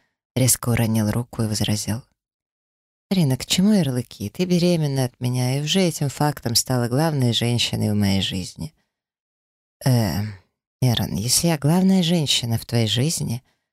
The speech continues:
то кем стану, когда ты женишься на той,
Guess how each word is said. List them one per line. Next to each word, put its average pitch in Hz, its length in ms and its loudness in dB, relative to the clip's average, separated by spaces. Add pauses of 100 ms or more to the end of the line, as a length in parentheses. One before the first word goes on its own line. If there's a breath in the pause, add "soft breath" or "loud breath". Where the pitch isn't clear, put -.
(120)
то 120 80 -4
кем 131 200 2
стану, 160 380 2
когда 120 300 0
ты 123 100 -4
женишься 123 520 2
на 113 160 2
той, 120 400 -2